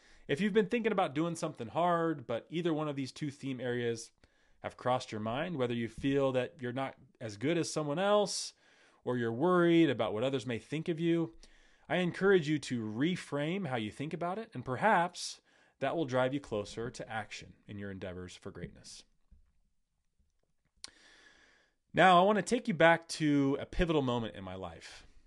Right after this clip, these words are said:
And we all have small moments that at the time may not feel significant, but have lasting impact. And this story is one of those for me.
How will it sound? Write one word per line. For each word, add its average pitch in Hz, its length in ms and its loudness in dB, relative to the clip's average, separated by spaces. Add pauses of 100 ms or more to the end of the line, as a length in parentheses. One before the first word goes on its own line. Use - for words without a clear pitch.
(300)
And 135 300 0
we 147 100 -2
all 226 220 2
have 165 380 4
small 147 320 2
moments 113 480 -6
that 110 300 -6
at 123 120 -14
the 120 60 -12
time 143 460 -4
may 156 200 -2
not 156 280 -4
feel 139 340 -2
significant, 131 840 -10 (640)
but 139 280 0
have 113 320 -4
lasting 101 500 -8
impact. 107 600 -10 (720)
And 123 360 -4
this 165 160 0
story 123 380 2
is 107 120 -2
one 117 140 -4
of 107 80 -6
those 101 240 -4
for 101 120 -14
me. 104 240 -10